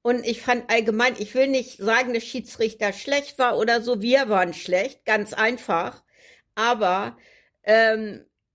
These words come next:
gefühlt sind die Gladbacher umgefallen wie die Fliegen bei irgendwelchen Fouls. Klar, sah alles spektakulär aus, aber für mich waren das auch Smith,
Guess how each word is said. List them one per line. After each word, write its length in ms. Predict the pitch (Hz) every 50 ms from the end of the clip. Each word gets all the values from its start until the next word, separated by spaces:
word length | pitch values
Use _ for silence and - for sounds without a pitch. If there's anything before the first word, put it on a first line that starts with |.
| _ _ _ _ _ _ _
gefühlt 600 | - 202 262 226 - - - 294 311 339 330 330
sind 320 | 240 240 269 254 233 - -
die 260 | 240 240 240 233 196
Gladbacher 800 | - 247 254 262 262 - 294 269 - - 233 220 226 214 - -
umgefallen 640 | 247 277 285 269 220 - - 262 220 214 220 220 190
wie 100 | 202 220
die 180 | 190 214 214 196
Fliegen 680 | - - - 247 247 262 311 262 180 170 202 247 285 523 - _ _ _ _ _ _ _ _
bei 140 | - 220 208
irgendwelchen 640 | 196 220 240 220 214 208 208 208 208 - - 196 -
Fouls. 800 | - - 214 196 185 180 180 185 208 247 254 - - - - - _ _ _ _ _ - - 202 -
Klar, 340 | - 320 370 427 359 226 202
sah 280 | - 254 262 277 - -
alles 280 | - 294 302 302 294 294
spektakulär 920 | - - 285 - - - 226 240 - 247 233 214 269 302 339 262 - 175
aus, 260 | 175 170 165 165 -
aber 220 | - 220 226 240
für 160 | 233 - 269
mich 260 | 247 247 262 262 - -
waren 220 | 254 247 254 247
das 260 | 240 240 233 240 -
auch 420 | 233 240 240 240 240 233 - - -
Smith, 500 | - - - - 254 262 269 269 277 277